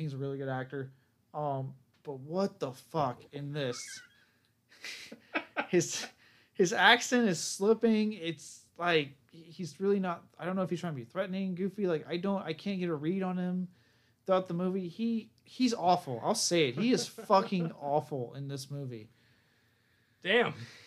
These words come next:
Speaker 2: Yeah, he's, uh, he's a character. All right. Um, I do find it just personally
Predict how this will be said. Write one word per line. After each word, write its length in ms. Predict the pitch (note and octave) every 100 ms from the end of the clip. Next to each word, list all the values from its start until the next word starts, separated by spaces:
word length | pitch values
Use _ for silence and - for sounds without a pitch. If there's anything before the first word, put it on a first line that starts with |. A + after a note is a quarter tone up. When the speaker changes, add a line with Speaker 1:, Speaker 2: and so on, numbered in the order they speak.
| -
Speaker 2:
Yeah, 200 | E3+ G3 D#3+
he's, 280 | A3+ B3
uh, 260 | B3+ B3 B3
he's 160 | G#3 B3
a 40 |
character. 520 | A#3+ C4 C4 - F3 - _
All 120 | D#3+
right. 280 | D#3+ D#3 E3+ - _ _ _ _ _ -
Um, 240 | D3+ D3 D3+
I 60 |
do 120 | G3+
find 280 | D4+ B3 A3+
it 160 | F#3 D#3+
just 300 | D#3 C#3+ -
personally 720 | F3+ E3+ E3+ D3+ C#3 C3 B2+